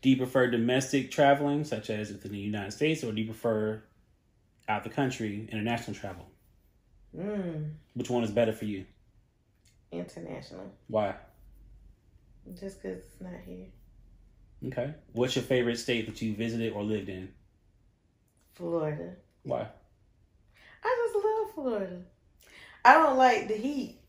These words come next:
Speaker 2: I hate the heat.
Speaker 1: That's all
Speaker 2: Um,
Speaker 1: Florida.
Speaker 2: but the beaches. There's so many beaches there.
Speaker 1: What's your favorite beach?
Speaker 2: Clearwater.
Speaker 1: Okay.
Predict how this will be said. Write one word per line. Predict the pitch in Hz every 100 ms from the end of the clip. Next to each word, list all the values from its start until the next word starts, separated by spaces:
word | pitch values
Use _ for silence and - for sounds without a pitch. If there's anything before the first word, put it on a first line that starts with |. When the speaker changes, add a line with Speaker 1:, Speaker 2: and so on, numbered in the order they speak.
| -
Speaker 2:
I | 202
hate | 226 226 226
the | 196
heat. | 202 214 226 - _ _ -
Speaker 1:
That's | 113 185
all | 190 180 175
Speaker 2:
Um, |
Speaker 1:
Florida. | 165 117 110 _ _ _ _
Speaker 2:
but | 175 196 190 175
the |
beaches. | 170 165 185 180 - - - - - _ _ _ _ _ _ _ -
There's | 202 214
so | 202
many | 190 180
beaches | 165 185 180 160 -
there. | 165 156 156 - -
Speaker 1:
What's | 135
your | 135
favorite | 135 123
beach? | 139 135 - - - - - - - - - -
Speaker 2:
Clearwater. | 214 196 185 175 175 170 170 180 - -
Speaker 1:
Okay. | 135 170 127